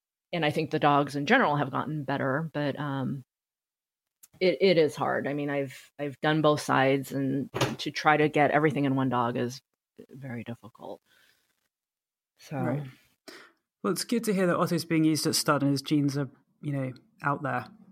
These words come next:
Speaker 1: Yeah, I'm happy. <laughs>
Speaker 2: Yeah.
Speaker 1: Yeah. So we hope we can,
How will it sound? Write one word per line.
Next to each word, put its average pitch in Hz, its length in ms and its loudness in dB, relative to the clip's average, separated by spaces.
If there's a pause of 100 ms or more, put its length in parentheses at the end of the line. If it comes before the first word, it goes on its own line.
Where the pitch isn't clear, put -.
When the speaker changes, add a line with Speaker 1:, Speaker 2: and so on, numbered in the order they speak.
(380)
Speaker 1:
Yeah, 202 720 2 (720)
I'm 247 180 -4
happy. 247 380 2 (340)
<laughs> 359 60 4 (720)
Speaker 2:
Yeah. 139 380 0
Speaker 1:
Yeah. 185 300 -2
So 185 360 -2
we 240 120 6
hope 269 180 4
we 294 80 4
can, 247 280 4